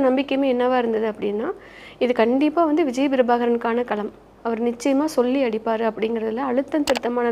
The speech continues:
நம்பிக்கை இருந்தது. அந்த நம்பிக்கை உடைஞ்சு போகும்போது அது எ-, சொல்ல முடியாத ஒரு வருத்தமா இருக்க தான் செய்யுது. ஆனா இதை தாண்டிடுவோம், இது கண்டிப்பா இது கடந்து அவங்க வந்துருவாங்க.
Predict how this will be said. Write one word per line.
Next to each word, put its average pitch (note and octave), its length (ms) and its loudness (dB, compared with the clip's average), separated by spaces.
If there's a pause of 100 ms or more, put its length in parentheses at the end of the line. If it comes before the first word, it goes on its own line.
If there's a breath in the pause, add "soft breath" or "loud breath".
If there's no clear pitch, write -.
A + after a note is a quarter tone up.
(100)
நம்பிக்கை B3 300 -2
இருந்தது. G#3+ 360 -4 (600 loud breath)
அந்த A#3 200 4
நம்பிக்கை D4+ 460 2
உடைஞ்சு C4+ 460 2
போகும்போது A#3+ 540 0
அது C4 220 0
எ-, G#3+ 120 0 (280)
சொல்ல B3+ 300 0
முடியாத C4 400 2
ஒரு A#3 180 2 (140)
வருத்தமா B3 340 -2
இருக்க A3+ 260 -2
தான் A#3 260 0
செய்யுது. G#3+ 220 -4 (540 loud breath)
ஆனா B3+ 140 4
இதை C4 160 4 (100)
தாண்டிடுவோம், D4+ 540 4 (180)
இது A#3+ 120 0
கண்டிப்பா A#3+ 380 2
இது C4+ 100 2
கடந்து A#3+ 320 0
அவங்க A#3+ 160 2
வந்துருவாங்க. A3 520 -2